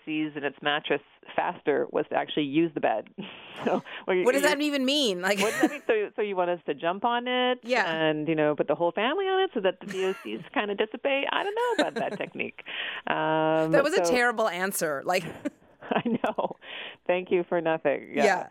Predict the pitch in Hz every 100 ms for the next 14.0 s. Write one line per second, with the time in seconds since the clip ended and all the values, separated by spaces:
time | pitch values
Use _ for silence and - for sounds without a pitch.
0 | - - 185 180 180 170 135 - - -
1 | 220 233 233 240 254 220 254 254 302 311
2 | 285 254 254 220 - 226 202 175 180 175
3 | 175 - 190 165 - 359 247 143 135 135
4 | - 175 190 175 170 165 - _ - 170
5 | 190 214 185 - _ - 175 185 180 160
6 | - 160 156 156 165 170 156 156 139 147
7 | 147 185 240 440 - - - 226 151 135
8 | 135 285 196 160 156 151 160 165 165 160
9 | 156 156 _ _ _ _ _ - 165 147
10 | 170 - - 190 - 175 190 185 170 165
11 | 156 160 156 151 - 165 - 160 165 165
12 | - 185 196 185 175 147 160 160 160 156
13 | 151 156 214 277 175 156 - 170 147 135